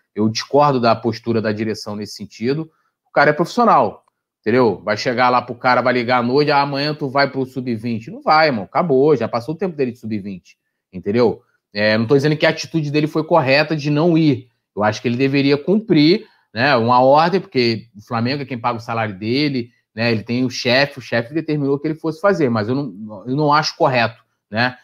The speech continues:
E não sei se isso também foi usado pra ser tipo, "Vamos dar uma punição, vamos, vamos botar ele no sub-vinte pra dar uma punida nele e tal", porque, é, é, é, eu não sei o que é, aquele bagulho da noitada lá, "Ah, vamos conversar internamente", mas nada foi feito, né?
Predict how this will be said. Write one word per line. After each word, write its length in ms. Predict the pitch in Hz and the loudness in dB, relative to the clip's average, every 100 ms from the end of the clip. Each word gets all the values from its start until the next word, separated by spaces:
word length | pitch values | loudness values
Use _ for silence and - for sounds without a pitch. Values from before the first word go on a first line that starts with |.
| _ 123 | _ -4
E 60 | |
não 160 | 139 151 | -2 0
sei 180 | 156 156 | -2 -4
se 120 | 160 | -4
isso 100 | 151 | -4
também 220 | 151 151 | -2 -2
foi 160 | 160 160 | 0 0
usado 400 | 127 139 156 151 | 2 2 2 0
pra 160 | 151 | -2
ser 160 | 147 143 | -2 -6
tipo, 520 | - 160 160 147 - _ _ | -6 -6 -2 -2 -4 _ _
"Vamos 180 | 226 220 | -2 0
dar 60 | 196 | 0
uma 100 | 190 | 0
punição, 560 | 180 165 - 180 180 | -2 -2 -2 -2 0
vamos, 360 | 160 185 156 135 | 0 -4 -6 -4
vamos 180 | 165 180 | -2 0
botar 300 | 170 160 156 | 0 2 2
ele 100 | 151 | 0
no 100 | 143 | -4
sub-vinte 760 | 151 147 123 160 175 - - _ _ - | -4 -2 -2 -2 -2 -4 -16 _ _ -2
pra 140 | 131 | 0
dar 160 | 131 143 | 2 2
uma 100 | 135 | 0
punida 480 | 117 135 139 139 120 | -2 -2 -2 -2 -2
nele 380 | 135 156 139 | 0 0 0
e 100 | 117 | -4
tal", 380 | 120 139 180 190 _ _ _ | 0 2 2 -2 _ _ _
porque, 800 | 175 165 - 170 165 175 196 196 _ _ | -6 -6 -2 0 2 2 0 -4 _ _
é, 640 | 165 156 156 151 147 139 127 | -4 -2 0 0 0 -2 -4
é, 640 | 131 131 123 123 127 120 | -4 -2 -4 -4 -4 -4
é, 0 | |
eu 140 | 143 180 | -4 -4
não 60 | |
sei 160 | - 196 | 0 0
o 20 | |
que 60 | 185 | 0
é, 180 | 151 | -2
aquele 240 | 127 120 123 | -4 -2 -2
bagulho 320 | 120 120 127 | -2 -2 -2
da 80 | 135 | -2
noitada 400 | 131 120 127 120 | -2 0 0 2
lá, 300 | 139 185 196 | 4 4 4
"Ah, 20 | |
vamos 240 | 143 151 | 0 -8
conversar 420 | - 147 131 117 139 | -6 -6 -4 -6 -8
internamente", 640 | 131 135 113 135 202 - | -6 -6 -6 -6 -8 -8
mas 240 | 131 190 | -6 -6
nada 220 | 175 180 208 | -6 -8 -8
foi 140 | 302 | -12
feito, 360 | - 156 151 127 | -4 -2 -2 -4
né? 220 | 123 | -8